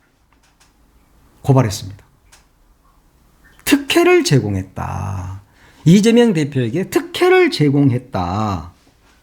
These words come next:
야, 그러면서 이게 업무 방해에 해당한답니다. 아니, 의료진이 환자를 돌보는데, 응급 환자를 돌보는데 이게 업무 방해입니까? 왜 업무 방해라고 고발을 했다 그러니까 이제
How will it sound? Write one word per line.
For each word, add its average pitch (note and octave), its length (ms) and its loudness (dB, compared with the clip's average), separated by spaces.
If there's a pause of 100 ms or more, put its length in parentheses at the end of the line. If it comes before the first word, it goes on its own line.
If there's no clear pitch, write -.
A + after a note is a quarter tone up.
(240)
야, D#2+ 320 -6
그러면서 F#3+ 380 6
이게 C4 420 2 (340)
업무 F4+ 580 4
방해에 G#3+ 420 2
해당한답니다. C#3+ 760 -2 (800)
아니, A3 240 2
의료진이 F#3+ 760 4
환자를 C#4+ 440 2
돌보는데, E3 580 2 (240)
응급 C4 260 4
환자를 G#3+ 300 2
돌보는데 E3+ 420 2
이게 G3 200 0
업무 E4+ 400 4
방해입니까? D3 720 -4 (1000)
왜 A#3+ 100 4
업무 B3+ 260 6
방해라고 A3 640 2 (100)
고발을 G#3 300 4
했다 A#3 180 0
그러니까 F3 760 2
이제 E3+ 460 2